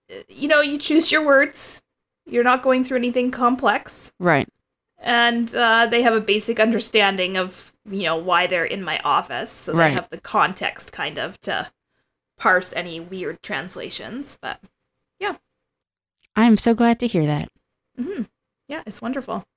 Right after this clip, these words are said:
Speaker 1: But anyways, back to the sphere.
Speaker 2: Mm-hmm.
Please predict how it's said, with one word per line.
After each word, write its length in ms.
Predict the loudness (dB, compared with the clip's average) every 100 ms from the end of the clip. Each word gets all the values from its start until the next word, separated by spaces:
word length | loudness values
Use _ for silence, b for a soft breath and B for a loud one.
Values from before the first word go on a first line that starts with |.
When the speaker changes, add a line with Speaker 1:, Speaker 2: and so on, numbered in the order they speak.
| _ _ _ _ _ -18 B B
Speaker 1:
But 100 | 0
anyways, 400 | 2 4 2 2
back 260 | 0 0 0
to 100 | -6
the 100 | -4
sphere. 680 | -4 -4 -2 -2 -2 -4 4
Speaker 2:
Mm-hmm. 520 | 6 8 6 4 2